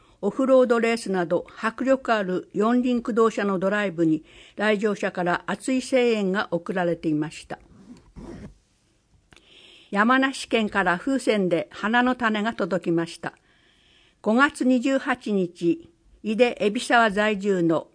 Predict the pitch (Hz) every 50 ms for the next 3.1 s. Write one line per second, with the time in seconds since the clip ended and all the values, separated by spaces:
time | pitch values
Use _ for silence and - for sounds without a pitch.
0 | _ - - 214 208 - 233 226 226 - 262 247 262 233 196 196 - - 190 175
1 | 170 160 160 156 - - - _ _ _ _ _ - _ _ - 208 208 196 240
2 | 262 254 247 269 254 240 233 233 226 - 247 - - 202 202 - 202 180 185 185
3 | 170 -